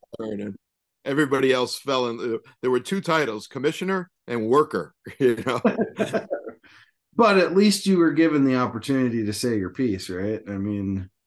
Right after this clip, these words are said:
Speaker 1: Oh, yeah. A-,
Speaker 2: Yeah.
Speaker 1: and if you didn't, you were out the door, you know? That was
Speaker 2: Yeah.
Speaker 1: the other thing. It was, uh, speak now, and,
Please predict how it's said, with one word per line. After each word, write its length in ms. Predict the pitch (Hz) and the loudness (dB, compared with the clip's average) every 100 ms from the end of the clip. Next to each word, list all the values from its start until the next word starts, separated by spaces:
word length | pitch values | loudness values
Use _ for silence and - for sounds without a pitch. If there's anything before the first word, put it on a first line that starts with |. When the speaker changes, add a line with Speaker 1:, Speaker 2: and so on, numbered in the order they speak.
| - | -2
Speaker 1:
Oh, 220 | 135 113 | 2 2
yeah. 420 | 98 110 113 98 90 | 2 0 0 -4 -4
A-, 60 | 113 | 0
Speaker 2:
Yeah. 280 | 113 104 104 | 0 0 -2
Speaker 1:
and 180 | 101 | -4
if 220 | 98 110 - | -4 -4 0
you 80 | |
didn't, 320 | 117 143 135 - | 4 4 2 -2
you 160 | 117 | 0
were 160 | 120 120 | 2 2
out 140 | 123 | 0
the 80 | 110 | -4
door, 400 | 90 135 170 - | -4 -2 -2 -4
you 220 | 98 98 | -10 -10
know? 180 | 101 107 | -8 -4
That 180 | 113 127 | -2 -2
was 200 | 127 107 | -2 -2
Speaker 2:
Yeah. 80 | 120 | 0
Speaker 1:
the 40 | |
other 160 | 147 120 | 0 -2
thing. 220 | - 98 | -6 -8
It 100 | 98 | -6
was, 400 | 104 104 - - _ 107 | -6 -6 -12 -20 _ -12
uh, 80 | 104 | -10
speak 420 | - - - 131 | -10 -6 -2 -2
now, 380 | 123 127 135 139 | 2 2 2 2
and, 200 | 123 101 | 0 -2